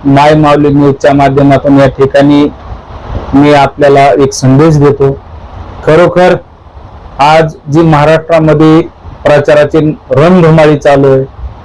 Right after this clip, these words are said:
ज्या ठिकाणी जागा घोषित झालेल्या आहेत, त्या, त्या ठिकाणी उमेदवार घोषित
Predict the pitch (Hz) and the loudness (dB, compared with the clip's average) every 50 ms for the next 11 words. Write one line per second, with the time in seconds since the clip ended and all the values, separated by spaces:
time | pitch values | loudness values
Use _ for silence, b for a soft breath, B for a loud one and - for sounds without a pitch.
0 | - - - - - - - - - - 120 131 147 147 151 151 151 151 - - | -20 -20 -20 -20 -20 -18 -16 -14 -8 -4 0 2 2 2 2 2 2 0 -2 -6
1 | - _ - - - - - - - - - - - - - - - - 139 139 | -20 _ -20 -20 -20 -20 -20 -20 -20 -20 -20 -20 -20 -20 -20 -18 -4 -2 -2 0
2 | - 151 151 151 147 135 139 143 143 139 143 151 147 139 131 131 - - 180 190 | 0 0 0 0 0 0 0 2 2 2 2 2 0 2 0 -2 -2 0 -2 0
3 | 170 147 156 151 147 147 143 139 135 135 135 - 139 135 - 143 139 - 143 135 | 0 2 0 2 2 2 2 2 2 0 2 0 0 0 0 0 -2 0 -2 -2
4 | 143 147 143 143 139 139 139 143 151 151 180 196 202 175 160 156 151 - 151 | -2 0 -2 0 0 2 2 2 2 2 2 2 2 2 0 -2 -4 -6 -14